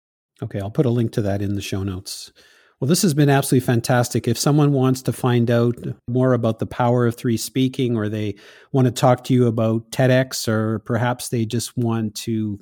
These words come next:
find you for their next event, what's the best way to, for people to find you and get a hold of you?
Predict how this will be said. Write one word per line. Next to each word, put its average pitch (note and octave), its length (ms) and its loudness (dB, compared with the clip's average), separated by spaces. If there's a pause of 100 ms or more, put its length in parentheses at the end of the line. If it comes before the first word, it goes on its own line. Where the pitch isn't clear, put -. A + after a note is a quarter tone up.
(120)
find A#2 360 -2
you A2+ 140 -2
for A2 220 -8
their A2+ 160 -2
next A#2 320 -4
event, A#2+ 400 -4 (320)
what's B2+ 340 -4
the C3+ 80 -2
best B2 300 -2
way A#2+ 140 2
to, A2+ 80 -2
for A#2 200 -8
people A2 280 -8
to G2+ 100 -18
find G2 300 -8
you G2 60 -6
and F#2 60 -6
get F#2+ 100 -6
a F#2+ 40 -8
hold F2+ 180 -10
of D#2 60 -14
you? - 80 -16